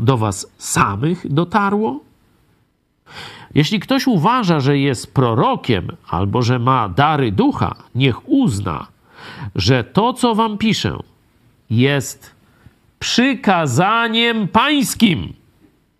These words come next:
A jeśli ktoś tego nie uzna, sam nie jest uznany. Tak więc, bracia moi, starajcie się gorliwie o dar prorokowania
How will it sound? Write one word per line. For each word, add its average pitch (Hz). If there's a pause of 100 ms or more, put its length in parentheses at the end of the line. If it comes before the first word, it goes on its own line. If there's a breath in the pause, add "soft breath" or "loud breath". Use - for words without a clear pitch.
(560)
A 156
jeśli 147
ktoś 117
tego 117
nie 160
uzna, 143 (1400 soft breath)
sam - (520)
nie 87
jest 62
uznany. 67 (240)
Tak 113
więc, 180
bracia 156
moi, 190
starajcie 151
się 123
gorliwie 175
o 143
dar 135
prorokowania 131